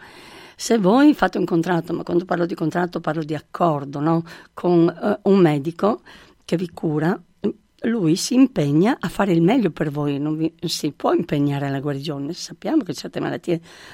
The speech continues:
non sono, eh, guaribili. Perciò, eh, il medico, eh, deve usare tutti i mezzi che lui conosce,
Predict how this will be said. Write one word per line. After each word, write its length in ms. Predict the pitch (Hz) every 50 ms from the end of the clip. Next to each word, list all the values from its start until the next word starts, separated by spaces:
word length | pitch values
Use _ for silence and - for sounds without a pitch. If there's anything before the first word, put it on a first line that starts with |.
| - - _
non 240 | 190 185 180 175
sono, 480 | 170 - - 175 165 160 160 156 - - _
eh, 340 | 175 165 156 156 156 156 151
guaribili. 600 | 147 160 165 165 151 139 131 131 135 139 123 - - - - - - - - - - - - - - - - _ _ _ _ _ _ _ _ _ _ _ _ - 339
Perciò, 560 | - 185 185 180 175 - - 170 151 156 196 - - _ _ _ _
eh, 320 | - 160 147 180 - - -
il 200 | - 180 196 208
medico, 640 | 180 156 139 139 143 175 170 - - 233 285 370 - - - - - - - _ _ _ _
eh, 640 | - - 185 180 170 160 151 151 156 - - - - - _ _
deve 460 | _ - 160 160 214 202 170 160 156 165
usare 440 | 175 190 180 185 160 147 151 147 - _
tutti 420 | _ - 349 330 - _ - 208 180
i 60 | 170
mezzi 680 | 170 185 180 160 143 131 131 131 - - 151 139 131 - _ _ _ - - - - _ _ _ _
che 140 | - 185 156
lui 260 | 151 170 196 208 180
conosce, 640 | - - 165 151 147 139 131 - - - - - -